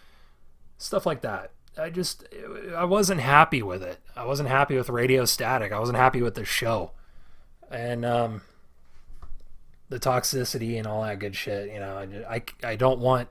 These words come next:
to be known for that, if that makes any sense. I don't want people to think that Radio Static is just a, uh, a fuck you fest, you know? So that's why a lot of the episodes but one right now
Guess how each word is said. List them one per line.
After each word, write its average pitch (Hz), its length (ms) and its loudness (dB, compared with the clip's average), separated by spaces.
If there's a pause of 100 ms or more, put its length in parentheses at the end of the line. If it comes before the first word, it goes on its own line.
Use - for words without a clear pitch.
(120)
to 123 180 -2
be 113 160 0
known 117 480 2
for 107 260 -6
that, 92 440 -6 (220)
if 117 140 -8
that 117 140 -4
makes 123 200 -2
any 120 140 -2
sense. 107 380 -4 (540)
I 139 100 -2
don't 160 80 2
want 165 140 0
people 151 240 -2
to 135 120 2
think 139 320 -2
that 120 180 -4
Radio 120 360 2
Static 120 480 0
is 104 180 -4
just - 320 -2
a, 104 260 -4
uh, 92 240 -4 (580)
a - 80 -2
fuck - 440 2
you 110 140 -4
fest, - 580 -4 (680)
you 107 100 -10
know? 117 240 -4 (920)
So 135 500 2
that's 131 300 0
why 151 180 2
a 131 80 2
lot 131 420 4
of 117 200 0
the 120 140 -2
episodes 117 560 -2
but 104 240 -6
one 110 560 -4
right 107 240 -10
now 113 400 -4